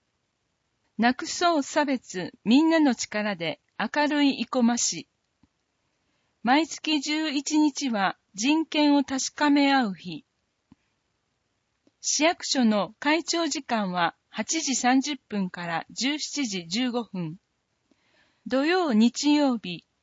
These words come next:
祝日、年末年始は閉庁です。点字と声による生駒町も発行していますので、詳しくは障害福祉課内線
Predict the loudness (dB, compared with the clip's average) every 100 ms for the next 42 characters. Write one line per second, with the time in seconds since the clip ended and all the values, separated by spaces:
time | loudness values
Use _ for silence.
0 | _ -8 -6 -2 -2 -2 -6 -6 -6 -6
1 | _ _ _ _ 0 2 2 0 -2 0
2 | 2 2 -2 -4 -4 -4 -4 -4 -4 -6
3 | -6 -6 -8 -10 -16 _ _ _ _ _
4 | _ _ _ _ _ _ _ _ _ _
5 | _ _ 0 2 2 0 -2 -6 -4 0
6 | 4 6 6 2 -4 -8 -8 -10 -4 0
7 | 2 0 -2 0 -2 -6 -4 -2 -2 -2
8 | 2 4 4 2 -2 -2 -4 -6 -8 _
9 | _ _ _ -2 0 0 -4 -6 -2 -2
10 | -4 -6 0 2 4 2 2 -2 -6 -4
11 | -6 -2 -2 -2 _ _ _ 0 2 2
12 | 0 2 2 2